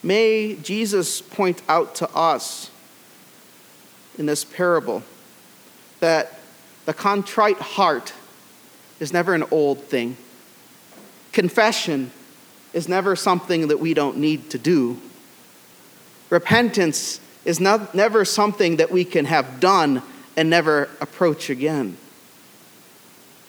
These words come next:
May it point out and soften us that in those things that we still withhold from God in ourselves, where we still wall ourselves off in a foreign land from the Lord,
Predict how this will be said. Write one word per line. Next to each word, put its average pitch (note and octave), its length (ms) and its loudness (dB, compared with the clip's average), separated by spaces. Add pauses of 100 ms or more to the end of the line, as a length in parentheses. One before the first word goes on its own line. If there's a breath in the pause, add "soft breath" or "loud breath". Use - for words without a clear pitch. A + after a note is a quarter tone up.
(1040)
May F3+ 240 2
it - 200 -4
point F#3+ 280 0
out D#3+ 260 2
and C3+ 100 -4
soften D3+ 480 0
us - 400 -6 (720)
that D#3+ 200 2
in G#3 260 2
those F#3+ 400 2
things F#3+ 500 0
that C#3 120 0
we E3+ 220 -2
still G3+ 540 0
withhold F3+ 760 0
from D3 240 -4
God C#3 440 2 (320 loud breath)
in D#3+ 120 0
ourselves, D3 920 0 (240 loud breath)
where D#3+ 160 2
we D#3+ 120 2
still F#3+ 380 2
wall F3 380 4
ourselves E3+ 580 0
off E3 380 2
in D3+ 80 -2
a C#3 60 -4
foreign E3+ 440 -4
land D3+ 400 -2 (380)
from C#3+ 140 -6
the C#3+ 100 -2
Lord, D3 420 0